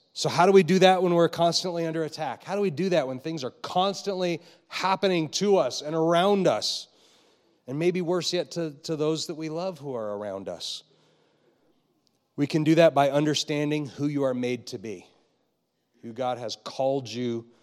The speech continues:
to be. And I'll give you a hint. It's not something that the world would consider powerful or admirable.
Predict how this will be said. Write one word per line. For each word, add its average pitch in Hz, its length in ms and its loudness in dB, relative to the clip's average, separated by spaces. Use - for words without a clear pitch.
to 113 140 -6
be. 95 420 -4
And 135 100 -2
I'll 143 80 0
give 147 160 -2
you 147 100 -2
a 127 40 -4
hint. 151 320 -8
It's 123 200 -8
not 156 280 -2
something 165 380 -2
that 147 160 -2
the 135 100 0
world 147 560 4
would 143 200 -6
consider 147 480 -6
powerful 196 960 4
or 151 220 0
admirable. 123 800 -4